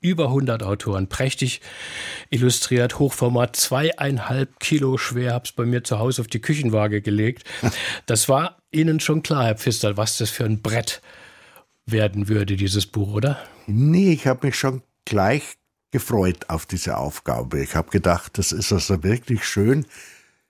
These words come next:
Speaker 2: wenn es auch wieder ein Folioband wird, wieder über Italien. Und dann hab ich mir gedacht, dann hat nicht nur der Shakespeare eine,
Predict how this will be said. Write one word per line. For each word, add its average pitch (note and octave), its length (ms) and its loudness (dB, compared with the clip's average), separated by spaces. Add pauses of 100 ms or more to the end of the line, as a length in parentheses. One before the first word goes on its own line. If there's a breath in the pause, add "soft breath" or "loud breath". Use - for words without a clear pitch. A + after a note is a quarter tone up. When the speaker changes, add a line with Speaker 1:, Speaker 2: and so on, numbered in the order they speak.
(140 loud breath)
Speaker 2:
wenn G2 180 4
es - 180 2
auch - 260 -2
wieder G#2+ 200 2
ein E2 120 0
Folioband A#2+ 920 0
wird, C#3+ 500 -2
wieder F2 480 -2
über F#2 240 -4
Italien. G#2+ 800 0
Und G2 200 -2
dann D#2 160 -8
hab E2 120 -2
ich E2+ 100 -4
mir E2+ 120 -4
gedacht, E2 360 -2
dann E2+ 160 0
hat - 240 -2
nicht G#2 160 0
nur A2+ 140 0
der F2+ 140 0
Shakespeare - 640 2
eine, B2 280 2